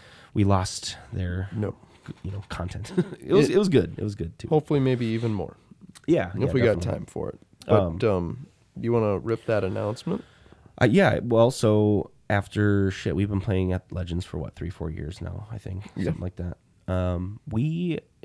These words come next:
Speaker 1: got our first ProQuest at Legends on Main in Watertown.
Speaker 2: Mm-hmm.
Speaker 1: Um, kinda crazy.
Speaker 2: Insane.
Speaker 1: Little card shop that could, you know.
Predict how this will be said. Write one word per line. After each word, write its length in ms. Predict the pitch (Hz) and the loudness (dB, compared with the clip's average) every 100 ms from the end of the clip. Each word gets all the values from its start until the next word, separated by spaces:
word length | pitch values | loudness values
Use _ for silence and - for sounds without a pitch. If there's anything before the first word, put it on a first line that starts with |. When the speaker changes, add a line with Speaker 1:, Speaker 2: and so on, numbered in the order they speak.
| - | -6
Speaker 1:
got 160 | 120 | -2
our 100 | 131 | -2
first 320 | 127 98 - | -2 -6 -6
ProQuest 560 | - 98 - - - - | -2 -2 -2 -6 -8 -8
at 160 | 90 - | -8 -2
Legends 320 | 92 104 98 | -2 0 0
on 140 | 95 | 0
Main 240 | 87 107 - | 0 -2 -4
in 180 | 90 | -6
Watertown. 480 | 90 92 98 - - - | -4 -4 -4 -8 -14 -10
Speaker 2:
Mm-hmm. 360 | 104 104 107 123 | -4 0 2 2
Speaker 1:
Um, 300 | 113 85 104 _ _ _ _ _ _ _ | 0 -4 -12 _ _ _ _ _ _ _
kinda 360 | - 95 95 107 | -10 -2 2 2
crazy. 460 | - 90 113 82 87 _ - - | 2 0 0 -4 -12 _ -20 -6
Speaker 2:
Insane. 540 | 95 101 - 120 110 | -2 0 2 2 0
Speaker 1:
Little 180 | 98 95 | 0 0
card 260 | 90 95 98 | 0 -2 0
shop 220 | 104 90 | -2 -2
that 180 | 85 - | -4 -2
could, 260 | 113 117 | 0 0
you 60 | 98 | -2
know. 180 | 92 | -4